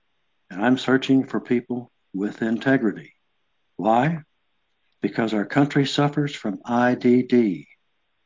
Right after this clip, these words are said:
integrity deficit disorder. We have,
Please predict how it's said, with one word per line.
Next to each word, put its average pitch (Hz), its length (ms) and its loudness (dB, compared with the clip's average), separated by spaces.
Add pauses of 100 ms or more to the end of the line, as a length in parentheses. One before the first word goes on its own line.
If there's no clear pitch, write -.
integrity 127 760 0 (520)
deficit 120 500 -2 (160)
disorder. 107 560 0 (1600)
We 135 140 6
have, 160 460 4